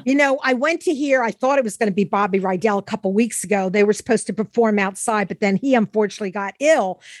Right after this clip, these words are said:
But there was this young guy that kind of stepped in and sang some of his songs. His voice is excellent, but all he's doing is cover music. And I'm thinking to myself, "You're never gonna break out unless you have some of your own songs.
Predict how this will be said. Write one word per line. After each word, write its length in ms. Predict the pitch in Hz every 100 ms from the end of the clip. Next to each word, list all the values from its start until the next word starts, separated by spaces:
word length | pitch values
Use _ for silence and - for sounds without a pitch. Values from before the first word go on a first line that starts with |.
| -
But 140 | 247
there 100 | 262
was 160 | 262 233
this 260 | 254 - 214
young 260 | 247 370 480
guy 360 | 247 196 180 185
that 300 | 196 208 208 _ _ _
kind 240 | - 240 233
of 80 | 208
stepped 380 | - 233 -
in 140 | 240 220
and 120 | 202
sang 300 | - 220 202
some 240 | - 214
of 80 | 202
his 140 | 190 -
songs. 440 | 277 294 214 190 - - -
His 300 | - 440 554
voice 280 | 285 262 220
is 120 | 214 -
excellent, 460 | 254 294 - 233 214
but 120 | 254
all 180 | 277 330
he's 180 | 320 220
doing 300 | 320 370 359
is 160 | 226
cover 320 | - 226 208 202
music. 480 | 190 185 170 - - - - -
And 80 | 240
I'm 80 | 254
thinking 280 | 226 277 302
to 60 | 285
myself, 500 | 277 254 - 262 -
"You're 120 | 269
never 300 | 254 277 330
gonna 220 | 269 294
break 300 | 226 285 277
out 160 | 330 359
unless 240 | 285 254
you 40 | 294
have 120 | 240
some 180 | - 285
of 100 | 254
your 180 | 277 277
own 140 | 277
songs. 680 | - 302 359 453 214 175